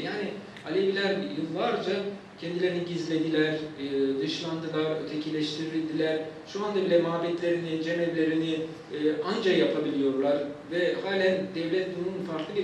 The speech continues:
inanç, e, mabedi olduğunu, e, onun masraflarını ve benzerini k-, karşılama konusunda somut adımlar atmadı. Yani son günlerde bir takım girişimler var, yerelde bir takım çalışmalar var. Bunları, e, tebrik ediyoruz, güzel çalışmalar ama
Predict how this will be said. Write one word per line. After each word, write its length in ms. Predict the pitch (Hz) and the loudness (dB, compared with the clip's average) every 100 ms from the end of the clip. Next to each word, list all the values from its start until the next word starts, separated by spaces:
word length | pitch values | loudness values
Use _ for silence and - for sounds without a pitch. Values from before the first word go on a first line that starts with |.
| - | 0
inanç, 380 | 170 170 170 170 - | -2 -2 -2 -4 -4
e, 220 | 151 143 143 | -2 0 -2
mabedi 380 | 147 156 160 | -2 0 0
olduğunu, 540 | 170 156 151 147 147 143 | 2 2 0 0 0 -2
e, 280 | 147 - 151 151 151 | -2 -4 -4 -4 -4
onun 200 | 160 156 | -4 -4
masraflarını 720 | 151 - 156 151 151 156 156 | -4 -4 -6 -4 -4 -2 -2
ve 120 | 147 | 0
benzerini 640 | 151 147 143 143 147 147 135 | -2 -2 -2 -2 -4 -6 -8
k-, 280 | - - 151 | -12 -10 -6
karşılama 380 | 147 - 156 151 151 | -6 -4 -4 -4 -4
konusunda 460 | 143 135 151 151 143 | -6 -6 -6 -4 -4
somut 340 | 147 151 151 - 147 | -4 -4 -6 -6 -8
adımlar 320 | 151 147 147 | -6 -4 -4
atmadı. 440 | 156 170 143 131 135 135 - | -4 -6 -4 -2 -2 -4 -8
Yani 140 | 156 | -6
son 340 | 160 175 165 156 | -6 -6 -4 -2
günlerde 340 | 151 147 156 156 | 0 0 -2 -2
bir 60 | |
takım 280 | 151 151 151 | -4 -6 -4
girişimler 560 | 147 143 143 147 147 143 | -2 -2 -4 -4 -4 -2
var, 160 | 143 143 - - | 0 -2 -4 -4
yerelde 440 | 143 151 143 147 147 | 0 0 2 0 -2
bir 80 | |
takım 240 | - 147 147 143 | -4 -6 -6 -6
çalışmalar 500 | 139 143 151 151 156 | -6 -6 -4 -2 -2
var. 200 | 160 - - - | -2 -4 -6 -6
Bunları, 380 | 175 165 170 170 - - - 131 | -2 2 2 2 -4 -12 -10 -2
e, 300 | 135 139 143 | 2 2 2
tebrik 320 | - - 226 | 0 0 -2
ediyoruz, 400 | - 151 135 - | 0 0 0 -2
güzel 280 | 160 190 190 | 0 0 0
çalışmalar 520 | 160 139 143 143 156 | -2 -4 -4 -4 -2
ama 260 | 208 - | -2 -2